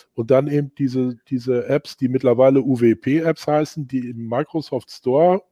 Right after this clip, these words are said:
äh, zu, äh, kriegen sind und die auf Touch-Bedienung, ähm, optimiert sind, sage ich mal.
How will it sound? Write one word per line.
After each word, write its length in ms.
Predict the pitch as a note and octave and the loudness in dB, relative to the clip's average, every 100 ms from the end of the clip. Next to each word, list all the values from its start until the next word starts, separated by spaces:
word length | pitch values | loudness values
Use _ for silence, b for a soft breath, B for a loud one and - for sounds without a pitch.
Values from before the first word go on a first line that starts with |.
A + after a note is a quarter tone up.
| _ _ - | _ _ -6
äh, 300 | C#3+ C#3+ C3+ | -2 0 -2
zu, 500 | - D3+ C#3 C3+ C3+ C3 | -6 -6 -6 -8 -10 -6
äh, 120 | C3+ | -6
kriegen 400 | - E3 D#3 D#3 | -6 -10 -10 -6
sind 300 | D3 D3 D3 B B B - | -2 -4 -6 B B B -8
und 240 | C3 - | -8 -4
die 420 | C#3 C3+ B2+ B2+ _ _ _ | 0 2 2 0 _ _ _
auf 180 | A#2 - | -4 0
Touch-Bedienung, 880 | A#2 A2 - G2+ G2+ G2 F#2 F2+ - _ _ _ _ _ - | -2 -2 -4 -2 0 0 -2 -4 -10 _ _ _ _ _ -14
ähm, 500 | F#2+ F#2 F2 E2+ E2+ _ _ - | -8 -8 -10 -14 -20 _ _ -10
optimiert 600 | G2 - G2 G#2 G#2+ - | -10 -6 0 4 4 2
sind, 280 | F2+ D#2+ - | -8 -8 -10
sage 220 | E2 E2+ | -12 -12
ich 140 | - | -14
mal. 240 | E2 D#2+ | -16 -18